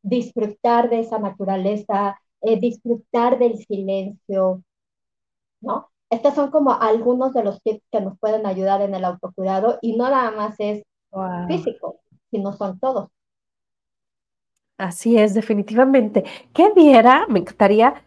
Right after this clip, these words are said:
Speaker 2: s-, quisiéramos una lista, porque los tips son una lista inmensa, pero,
Speaker 1: Mucho.
Speaker 2: por ejemplo, am, yo te puedo decir, a mí me encanta ir al mar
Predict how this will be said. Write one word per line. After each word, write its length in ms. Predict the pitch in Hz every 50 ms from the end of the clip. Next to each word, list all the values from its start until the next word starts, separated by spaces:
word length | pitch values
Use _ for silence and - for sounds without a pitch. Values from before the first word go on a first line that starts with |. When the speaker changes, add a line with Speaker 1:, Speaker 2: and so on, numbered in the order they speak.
| _ _
Speaker 2:
s-, 260 | - - - - - _
quisiéramos 640 | - 262 247 247 - 349 349 440 466 392 285 - -
una 260 | 269 277 269 285 277
lista, 760 | 247 233 233 220 240 220 - - - - 226 226 233 294 - _ _ _ _ _ _ _ _ _ _ _ _ _ _
porque 280 | - 262 311 - 349 302
los 220 | 269 262 262 269 -
tips 240 | - 403 494 - -
son 400 | - - - 277 294 294 285 _ _ _ _ _ _ _ _ _ _ _ _ _ _ _
una 220 | - 233 254 262 247
lista 380 | 233 220 220 _ - 233 220 -
inmensa, 800 | 214 202 180 185 196 202 214 214 196 196 196 - - 170 170 - _ _ _ _ _ _ _ _ _ -
pero, 280 | 269 247 247 233 233
Speaker 1:
Mucho. 40 | 226
Speaker 2:
por 140 | 240 240 233
ejemplo, 680 | 226 - - 311 277 254 - - 247 214 185 165 - _ _ _ _ _ _ _ _ _ -
am, 600 | 202 202 202 208 208 190 185 190 190 196 190 - _ _
yo 200 | - 214 240 269
te 100 | 262 262
puedo 200 | 240 - 247 233
decir, 480 | 220 214 214 - - 302 285 247 202 - -
a 100 | - 208
mí 180 | 208 208 226
me 100 | 240 240
encanta 840 | 240 220 226 _ - 311 269 254 220 214 - 240 220 196 202 262 - _ _ _ _ _ _ _ _ _ _ -
ir 200 | - 226 220 214
al 160 | 202 214 220
mar 500 | 220 226 233 262 262 220 208 208 208 -